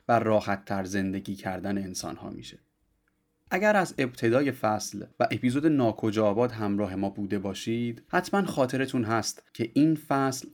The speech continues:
قرار بود با همکاری چند نهاد دیگه برگزار بشه. ولی در همون ابتدا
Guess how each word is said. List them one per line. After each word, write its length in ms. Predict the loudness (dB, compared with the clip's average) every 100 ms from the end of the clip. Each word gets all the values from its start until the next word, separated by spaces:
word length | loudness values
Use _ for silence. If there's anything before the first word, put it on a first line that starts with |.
| -4
قرار 440 | 2 4 4 4
بود 260 | 2 -2 -2
با 100 | -4
همکاری 720 | -2 -2 -2 0 0 0 -4
چند 420 | -4 0 0 0
نهاد 400 | -2 -2 0 0
دیگه 320 | -2 -4 -2 0
برگزار 540 | 0 -2 -10 -10 -10
بشه. 260 | -12 -14 -16 _ _ _ 0
ولی 160 | 2
در 180 | 2 0
همون 360 | 0 0 2 0
ابتدا 520 | -2 -2 0 -2 -2